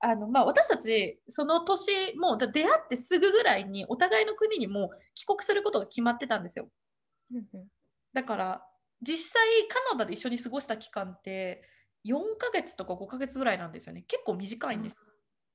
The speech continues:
Speaker 1: そっかそっか。
Speaker 2: だから、あの、私はね、やっぱステレオタイプのブラジリアンのイメージが本当に失礼なんですけど、あって、やっぱりパーティーピーポーで、こう、こう結構、なんていうんですかね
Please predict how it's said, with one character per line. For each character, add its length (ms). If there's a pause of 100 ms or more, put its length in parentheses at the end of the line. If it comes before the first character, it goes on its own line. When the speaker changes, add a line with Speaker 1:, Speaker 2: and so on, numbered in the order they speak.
(220)
Speaker 1:
そ 120
っ 20
か 120
そ 0
っ 40
か。 80
Speaker 2:
だ 40 (100)
か 280 (520)
ら、 200
あ 40
の、 600 (800)
私 280
は 160
ね、 160
や 80
っ 40
ぱ 100
ス 100
テ 100
レ 60
オ 100
タ 120
イ 80
プ 80
の 100
ブ 120
ラ 140
ジ 140
リ 160
ア 60
ン 40
の 80
イ 60
メ 120
ー 20
ジ 80
が 80
本 160
当 80
に 60
失 200
礼 120
な 100
ん 40
で 80
す 80
け 100
ど、 80
あ 40
っ 160
て、 280
や 80
っ 40
ぱ 100
り 120
パ 240
ー 80
テ 60
ィ 40
ー 40
ピ 140
ー 100
ポ 140
ー 40
で、 340 (400)
こ 120
う、 100
こ 160
う 100
結 200
構、 180
な 100
ん 40
て 80
い 40
う 20
ん 20
で 20
す 60
か 100
ね 180